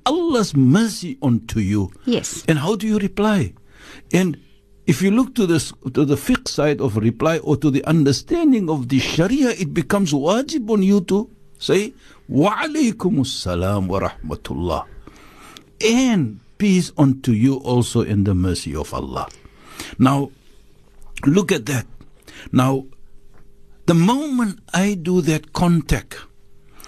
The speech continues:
Speaker 1: in a form of a dua with as-salam,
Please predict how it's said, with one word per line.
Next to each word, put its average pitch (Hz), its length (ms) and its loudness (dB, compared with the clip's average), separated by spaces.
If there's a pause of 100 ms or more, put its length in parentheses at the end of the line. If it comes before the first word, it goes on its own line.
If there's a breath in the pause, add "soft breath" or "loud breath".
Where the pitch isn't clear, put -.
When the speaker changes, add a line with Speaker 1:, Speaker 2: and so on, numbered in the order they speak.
(320 loud breath)
Speaker 1:
in 156 140 4
a 151 80 2
form 202 480 -2
of - 200 -2
a 139 60 0
dua 135 600 0
with 147 300 -2
as-salam, 120 800 0